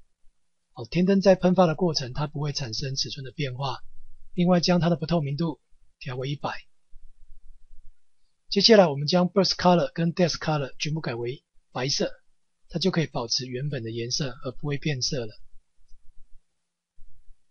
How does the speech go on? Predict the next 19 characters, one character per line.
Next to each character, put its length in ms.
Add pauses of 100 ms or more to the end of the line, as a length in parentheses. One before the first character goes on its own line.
(1400)
目 160
前 320
分 160
子 140
的 80
发 160
射 160
器 480
位 140
于 80
画 180
面 160
的 80
正 180
中 200
央 160
的 80
位 240
置， 240